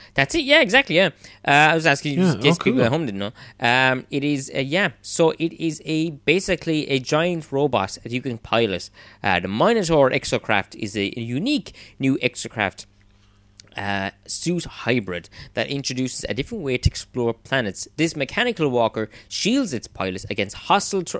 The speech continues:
Speaker 1: extraterrestrials' atmospheres, providing immunity against hazards such as radioactivity and extreme temperatures. This comes from no man's sky dot com themselves. It's a special defining feature, though its freedom of movement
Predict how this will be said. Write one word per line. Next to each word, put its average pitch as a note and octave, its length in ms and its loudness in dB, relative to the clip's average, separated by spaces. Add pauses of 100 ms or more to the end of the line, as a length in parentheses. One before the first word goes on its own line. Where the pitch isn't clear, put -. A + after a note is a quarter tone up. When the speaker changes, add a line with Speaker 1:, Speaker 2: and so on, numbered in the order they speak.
Speaker 1:
extraterrestrials' E3 1080 -2
atmospheres, D#3+ 720 -4
providing C#3+ 540 0
immunity C#3 520 -2
against A#2+ 380 -2
hazards A2+ 420 -2
such - 280 -8
as A2 220 -2
radioactivity A2+ 920 -2 (200)
and G2 100 -4
extreme A2 340 -4
temperatures. A#2 460 -2
This - 180 -8
comes G2+ 180 -12
from G2 180 -12
no G2+ 120 -6
man's F#2+ 180 -8
sky G2 240 -6
dot F#2+ 160 -4
com F#2+ 240 -8
themselves. G2+ 380 -4 (340)
It's - 240 -2
a A#2 60 -6
special C#3+ 540 -4 (380)
defining B2+ 600 -2
feature, A#2+ 400 0 (180)
though B2+ 320 4
its B2 380 -4
freedom F#3+ 380 -2
of A#2 180 -4
movement C#3+ 400 -4